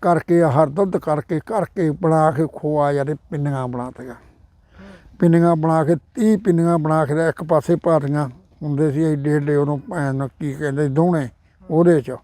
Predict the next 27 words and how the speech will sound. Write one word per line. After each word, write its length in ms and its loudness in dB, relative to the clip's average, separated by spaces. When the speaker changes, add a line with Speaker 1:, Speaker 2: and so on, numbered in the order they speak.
Speaker 1:
ਤੇ 120 4
ਦਸ 300 2
ਬਾਰਾਂ 380 4
ਪਿੰਨੀਆਂ 540 2
ਇੱਕ 160 -4
ਪਾਸੇ 340 0
ਬਣਾ 280 -2
ਤੀਆਂ 260 -8
ਬਿਨਾਂ 440 -2
ਜ਼ਹਿਰ 280 4
ਤੋਂ। 220 -12
Speaker 2:
ਹੂੰ। 380 -20
Speaker 1:
ਉਹਨਾਂ 260 2
ਤੀਹਾਂ 400 0
'ਚ 80 -4
ਪਾਤੀ 420 -2
ਜ਼ਹਿਰ, 340 -10
ਪਾ 300 6
ਕੇ 160 0
ਤੇ 140 -6
ਉਹਨੂੰ 440 0
ਤੋੜਤਾ 440 -2
ਵੀ, 140 -2
"ਆਹ 280 6
ਪਿੰਨੀਆਂ 460 2
ਖਾਈ 320 -2
ਤੂੰ 240 -6